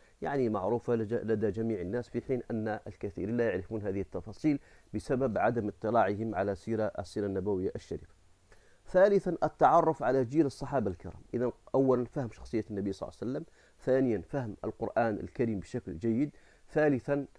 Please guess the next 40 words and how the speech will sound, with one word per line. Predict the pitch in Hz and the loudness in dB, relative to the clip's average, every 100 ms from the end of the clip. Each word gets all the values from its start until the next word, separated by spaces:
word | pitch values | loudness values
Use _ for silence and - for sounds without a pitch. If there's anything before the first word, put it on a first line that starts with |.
| - _ | -20 _
فهم | - - 160 123 | -6 -2 -2 -2
شخصية | 123 - 147 | -8 0 2
الصحابة | 127 - 117 117 117 131 139 - | 2 -2 -6 -2 -2 -2 -6 -2
أو | 113 | -2
فهم، | 104 151 143 143 _ _ _ - | 0 -2 -2 -4 _ _ _ -8
آه، | 110 | -4
أو | - 117 | 0 -2
التعرف | 110 117 139 135 110 | 0 4 4 4 -2
على | 120 120 | -2 0
كثير | 135 127 165 196 202 196 175 | -2 -2 0 0 2 2 2
من | 156 | 2
الصحابة | 135 151 139 135 135 | 0 -4 -4 -4 -2
للأسف | 127 123 135 127 | -4 -4 -6 -6
الذين | 123 123 123 113 | -2 0 0 0
لا | 95 | -4
نعرفهم. | 85 80 95 139 | -6 -8 -8 -4
ربما | 165 123 113 113 | -2 0 0 0
نعرف | 110 104 - | -2 -2 -4
الخلفاء | 120 107 - - | -4 -4 -4 -4
الراشدين | 90 90 - 120 139 - - - | -4 -6 -6 -4 -4 -6 -20 -10
وبعض | - 139 120 | 2 4 4
الصحابة | - - 113 123 101 | 0 -6 -4 -2 0
المشهورين | 98 101 - 104 110 | -2 -4 -4 -2 -2
كخالد | 107 98 110 104 | -4 -4 -2 0
بن | 95 95 | -2 -2
الوليد | 98 104 92 | 0 0 0
رضي | 95 85 | -2 -2
الله | 85 90 71 | -2 -2 -2
عنه | 98 98 | -4 -6
وعمرو | - 107 85 | -2 -2 -2
بن | |
العاص، | 156 208 - - - - | 0 0 0 -8 -20 -8
لكن | - - | -6 -4
كثير | 160 135 170 | -4 2 4
من | 143 117 | 4 2
الصحابة | 113 120 - 135 127 | 2 -4 0 2 2
الذين | 120 117 117 | 4 4 2
كانت | - 156 147 | 2 0 2
لهم | 143 127 113 | 0 0 0
بطولات | 123 - 110 117 143 | -2 0 2 4 4